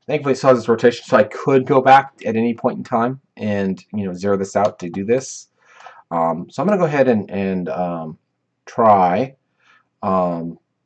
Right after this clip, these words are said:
see if I can do this at an angle. I think it's gonna probably not be a good idea, but we'll, we'll go ahead and, and try.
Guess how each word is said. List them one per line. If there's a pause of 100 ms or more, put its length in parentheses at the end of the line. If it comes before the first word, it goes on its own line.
(2000)
see
if
I
can
do
this
at
an
angle.
I
think
it's
gonna
probably
not
be
a
good
idea,
but
we'll, (100)
we'll
go
ahead
and, (140)
and
try.